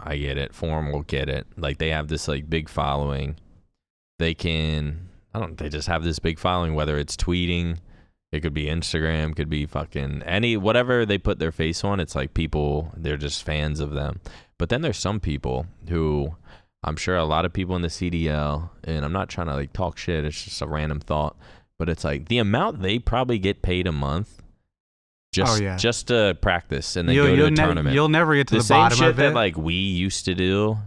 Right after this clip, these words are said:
Speaker 2: Yeah.
Speaker 1: But it's like now they just, they'll get thrown nine grand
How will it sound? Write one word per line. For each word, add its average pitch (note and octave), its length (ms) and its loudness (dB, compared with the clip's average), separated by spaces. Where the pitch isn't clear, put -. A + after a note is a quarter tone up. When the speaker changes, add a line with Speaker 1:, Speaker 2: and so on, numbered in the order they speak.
Speaker 2:
Yeah. G#2+ 260 2
Speaker 1:
But E2+ 240 4
it's - 240 -2
like C#2+ 280 0
now E2+ 280 2
they F2 160 2
just, E2 380 -2
they'll E2+ 180 2
get E2+ 260 0
thrown E2+ 600 0
nine F2 440 2
grand D#2 640 2